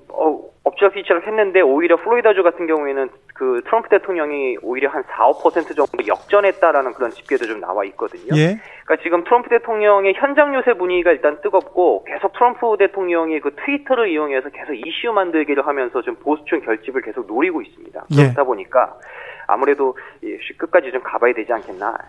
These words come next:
Speaker 1: 이런 생각이 듭니다.
Speaker 2: 지난번에도 뭐 트럼프 대통령 후보의 압승을 예상했는데 나중에 보니까 샤이 트럼프, 샤이 보수 많더라고요. 그래서
Speaker 1: 아, 그렇죠. 예.
Speaker 2: 이번에도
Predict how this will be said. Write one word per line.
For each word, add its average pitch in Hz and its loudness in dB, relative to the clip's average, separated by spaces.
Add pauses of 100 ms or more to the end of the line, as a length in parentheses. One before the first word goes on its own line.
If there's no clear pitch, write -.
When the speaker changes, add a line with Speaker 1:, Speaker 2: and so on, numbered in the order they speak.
Speaker 1:
이런 98 -10
생각이 95 -12
듭니다. - -20
Speaker 2:
지난번에도 190 4
뭐 156 4
트럼프 208 2 (880)
대통령 190 4
후보의 190 4
압승을 202 2
예상했는데 156 4
나중에 160 4
보니까 180 4
샤이 214 0
트럼프, 185 0
샤이 208 2
보수 202 2
많더라고요. 147 2
그래서 170 0
Speaker 1:
아, 110 2
그렇죠. 107 -10 (220)
예. 151 2
Speaker 2:
이번에도 190 6